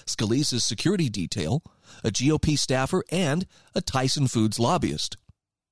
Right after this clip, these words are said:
Representative Mike Bishop of Michigan said he was hunting us at that point,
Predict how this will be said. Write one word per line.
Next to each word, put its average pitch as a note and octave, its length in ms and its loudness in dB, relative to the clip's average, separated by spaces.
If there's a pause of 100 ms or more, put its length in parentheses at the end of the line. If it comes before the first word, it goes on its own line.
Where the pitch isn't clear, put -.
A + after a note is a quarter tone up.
(480)
Representative B2 540 0
Mike B2 240 -2
Bishop D#3 300 0
of G#2+ 120 -2
Michigan D3+ 340 0
said D#3 180 -2
he C#3 120 2
was F3 260 -2
hunting G3+ 280 -2
us A2 120 -2
at A#2 120 -2
that A2+ 200 -2
point, A2 340 -4